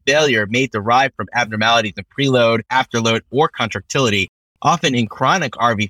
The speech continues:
failure, several mechanisms are at play simultaneously, as you mentioned.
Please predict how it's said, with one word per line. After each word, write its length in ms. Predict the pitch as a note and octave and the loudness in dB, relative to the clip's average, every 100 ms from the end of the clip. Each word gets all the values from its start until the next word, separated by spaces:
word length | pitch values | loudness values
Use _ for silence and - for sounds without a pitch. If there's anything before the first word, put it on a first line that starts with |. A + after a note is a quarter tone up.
| - | -2
failure, 380 | G2+ G2+ F#2+ | 0 2 0
several 340 | G2 - C#3+ C#3+ | -2 -2 -2 -2
mechanisms 600 | B2 B2+ A#2 G#2 G2+ G#2+ | -2 -2 -4 -4 -4 -2
are 100 | G2 | -2
at 120 | F#2 | -4
play 280 | - C3 A2 | -2 0 -2
simultaneously, 760 | - A#2 G2+ - B2 A2 - G2+ | -2 -2 -2 -4 -4 -2 0 -2
as 140 | F#2 | -2
you 40 | F#2+ | -4
mentioned. 440 | A2+ A#2 F#2 F2 | -2 -2 -6 -8